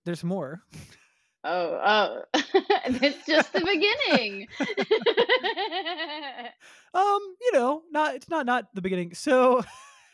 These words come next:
Speaker 1: <laughs> that's, uh, that's up to before she appears in any video games. So
Speaker 2: Yeah, that sounds right.
Speaker 1: <laughs> Yeah. So, uh, years later, Jackie is officially a member of Special Forces.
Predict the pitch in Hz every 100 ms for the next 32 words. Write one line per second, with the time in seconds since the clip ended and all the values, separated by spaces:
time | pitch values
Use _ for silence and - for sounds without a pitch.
0 | _ _ - 294 _ _ _ _ - _
1 | _ - 262 277 - 294 269 254 233 190
2 | 247 - 240 247 - - 247 226 196 185
3 | - 196 196 190 185 - 180 - 180 165
4 | 160 165 160 160 147 139 131 127 156 -
5 | _ _ _ _ _ _ _ _ _ _
6 | - - 208 - - 185 180 185 180 -
7 | - _ 208 202 185 - _ _ _ _
8 | _ _ - - _ _ - 226 220 220
9 | 214 196 220 311 269 220 180 131 - _
10 | _ _ _ _ 147 214 226 254 254 226
11 | - 220 - 208 208 196 190 - 175 175
12 | 175 180 175 160 160 151 143 _ - 175
13 | 160 165 - 151 139 147 147 143